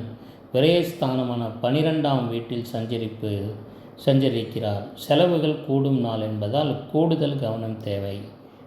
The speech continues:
தேவையற்ற அலைச்சல்கள், செலவுகள் வந்து சேரும். பெரிய முதலீடுகளை தவிர்ப்பது நல்லது. பண விஷயங்களில் மிகுந்த எச்சரிக்கை தேவை. மருத்துவ செலவு ஏற்பட வாய்ப்பு உண்டு.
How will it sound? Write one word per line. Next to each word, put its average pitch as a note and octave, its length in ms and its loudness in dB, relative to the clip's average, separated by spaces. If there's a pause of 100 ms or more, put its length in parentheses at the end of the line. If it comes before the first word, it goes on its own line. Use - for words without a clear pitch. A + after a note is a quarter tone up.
(120)
தேவையற்ற E3 720 4
அலைச்சல்கள், A#2+ 640 -2
செலவுகள் B2 580 2
வந்து A#2+ 340 -2
சேரும். G2+ 480 -4 (680)
பெரிய F3 340 6
முதலீடுகளை C3+ 800 -2
தவிர்ப்பது A2+ 560 -4
நல்லது. G2+ 520 -4 (300)
பண D3 220 2
விஷயங்களில் C3+ 640 0
மிகுந்த C#3 360 0
எச்சரிக்கை A2+ 640 -4
தேவை. G2 320 -8 (640)
மருத்துவ E3+ 520 4
செலவு C3 420 0
ஏற்பட A2+ 440 -2
வாய்ப்பு G#2+ 540 -4
உண்டு. G2 260 -8